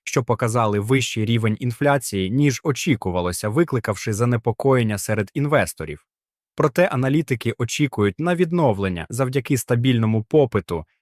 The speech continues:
та зростаючому інтересу інституційних інвесторів. Це падіння підкреслює волатильність ринку криптовалют та його чутливість до макроекономічних даних. Але очікування на відновлення ціни біткоін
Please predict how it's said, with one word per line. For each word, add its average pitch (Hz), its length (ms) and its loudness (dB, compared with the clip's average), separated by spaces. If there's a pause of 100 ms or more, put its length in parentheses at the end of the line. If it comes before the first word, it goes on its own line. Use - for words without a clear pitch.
(100)
та 208 140 2
зростаючому 120 800 0
інтересу 113 720 0
інституційних 113 840 -2
інвесторів. 110 720 -2 (360)
Це 185 200 2
падіння 117 520 2
підкреслює 117 640 0
волатильність 107 840 0
ринку 107 340 0
криптовалют 113 840 -2 (260)
та 220 120 0
його 151 240 4
чутливість 113 640 0
до 110 120 0
макроекономічних 110 960 -2
даних. 87 540 -2 (360)
Але 135 300 2
очікування 110 680 -2
на 107 120 0
відновлення 110 680 0
ціни 107 320 -2
біткоін 101 680 0